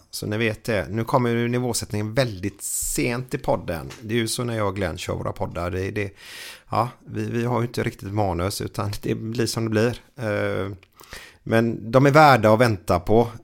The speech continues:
Eh, fem plus ska jag vilja säga. Nu har jag byggt upp stämningen att nu tror ni att de är svinbra, <laughs> men de är faktiskt väldigt, väldigt bra.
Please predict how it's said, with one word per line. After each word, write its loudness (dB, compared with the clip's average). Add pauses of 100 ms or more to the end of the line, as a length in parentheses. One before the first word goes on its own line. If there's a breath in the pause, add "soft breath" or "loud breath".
Eh, 0
fem 2
plus 2
ska -4
jag -2
vilja 4
säga. 2
Nu 0
har 2
jag 0
byggt -4
upp -2
stämningen -2
att -8
nu -4
tror -8
ni -6
att -8
de -6
är -6
svinbra, -2
<laughs> -6
men 0
de -2 (180)
är 0
faktiskt -10
väldigt, -8
väldigt -10
bra. -12